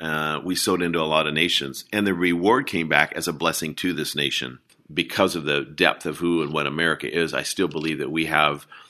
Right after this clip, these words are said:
the privilege to model this nation as a kingdom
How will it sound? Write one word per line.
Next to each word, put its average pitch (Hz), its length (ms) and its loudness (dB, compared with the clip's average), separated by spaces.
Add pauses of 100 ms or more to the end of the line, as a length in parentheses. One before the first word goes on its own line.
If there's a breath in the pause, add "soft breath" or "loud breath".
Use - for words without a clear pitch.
(120 loud breath)
the 80 80 -6
privilege 82 460 0
to 78 80 -4
model 78 440 2
this 71 260 -6
nation 73 480 0 (100)
as 82 240 2
a 71 60 -4
kingdom 71 640 -4